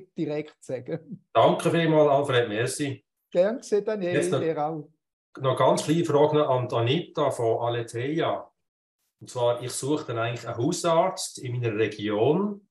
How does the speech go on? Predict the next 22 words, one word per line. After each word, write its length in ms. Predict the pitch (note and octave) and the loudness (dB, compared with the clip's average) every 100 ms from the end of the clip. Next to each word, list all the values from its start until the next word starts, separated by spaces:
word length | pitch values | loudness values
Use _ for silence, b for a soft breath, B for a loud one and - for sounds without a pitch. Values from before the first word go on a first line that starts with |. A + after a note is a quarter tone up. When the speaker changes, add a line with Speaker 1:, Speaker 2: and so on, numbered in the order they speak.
| _ _ _ _ _ _ | _ _ _ _ _ _
Speaker 2:
der 60 | A2 | -10
bei 100 | A2+ | -4
Aletheia 560 | A2 A2 - A#2+ C3+ | -2 -2 -2 0 0
im 60 | C3 | 0
Netzwerk 500 | C#3 - C3+ B2+ - | -2 -2 -4 -4 -4
mit 240 | A#2 A2+ | -8 -8
dabei 460 | - - A2 D#3 F#3+ | -8 -6 0 2 2
ist. 400 | G3+ - - - _ _ _ _ _ _ _ _ _ _ _ _ | 2 -6 -10 -14 _ _ _ _ _ _ _ _ _ _ _ _
Soll 140 | B2 B2 | -4 -2
ich 80 | |
jetzt 280 | C3+ C#3 - C3 | 0 0 0 -4
über 400 | A#2+ A#2+ A#2 G#2+ | -4 -2 -2 -2
normal, 500 | G#2+ G#2 G#2 C#3+ C#3+ C#3+ | -2 0 2 4 4 0
über 100 | A#2 | -4
das 180 | B2 - | -6 -4
Telefon 520 | A#2+ A#2+ A#2 B2 A#2 | -2 -2 -2 -2 -2
gehen, 640 | A2+ A#2+ A#2 A#2 A2+ A2+ - | 0 4 6 6 4 2 -6
äh, 460 | G#2+ G#2+ G#2 G2+ - _ _ - | -10 -8 -6 -6 -8 _ _ -6
die 60 | |
null 220 | G#2 A2 G#2+ | 0 2 2
neunhundert 340 | C3 C#3+ D#3 | 2 2 2
Nummer, 400 | D3 D3+ D3 D3+ | 4 4 4 0